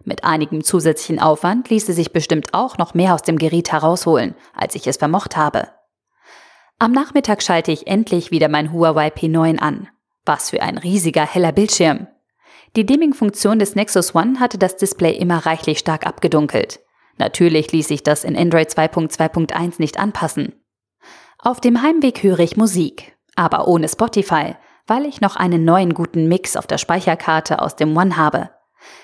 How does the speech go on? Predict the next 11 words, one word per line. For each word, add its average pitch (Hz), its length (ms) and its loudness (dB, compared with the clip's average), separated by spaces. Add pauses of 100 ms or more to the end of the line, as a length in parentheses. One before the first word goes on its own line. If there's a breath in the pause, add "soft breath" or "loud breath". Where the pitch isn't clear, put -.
(140 loud breath)
Ich 226 160 0
tippe 277 240 0
ganz 254 260 2
normal 202 320 4
per 196 160 -2
Bildschirmtastatur, 165 1300 0
ohne 160 260 4
ständig 156 320 -2
korrigieren 185 560 0
zu 165 120 0
müssen. - 360 -2